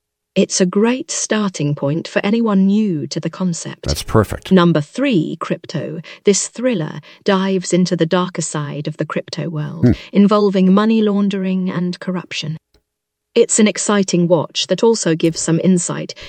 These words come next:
Speaker 1: into the potential dangers of the crypto world.
Speaker 2: We all need to know about
Speaker 1: Number
Speaker 2: that.
Speaker 1: four, Trust No One.
Speaker 2: Mm-hmm.
Speaker 1: The Hunt for the Crypto King. This documentary follows the mysterious death of the C E O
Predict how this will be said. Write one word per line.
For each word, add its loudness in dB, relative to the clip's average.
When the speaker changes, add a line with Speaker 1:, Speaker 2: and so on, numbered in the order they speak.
Speaker 1:
into 2
the 4
potential -2
dangers 0
of -6
the -2
crypto -6
world. -8
Speaker 2:
We 4
all 4
need 4
to -2
know 4
about 4
Speaker 1:
Number 4
Speaker 2:
that. 4
Speaker 1:
four, -2
Trust -4
No 4
One. -8
Speaker 2:
Mm-hmm. -2
Speaker 1:
The 4
Hunt -2
for -4
the 0
Crypto -2
King. -2
This 2
documentary -6
follows 2
the 0
mysterious -2
death -6
of -4
the -2
C -4
E 0
O -6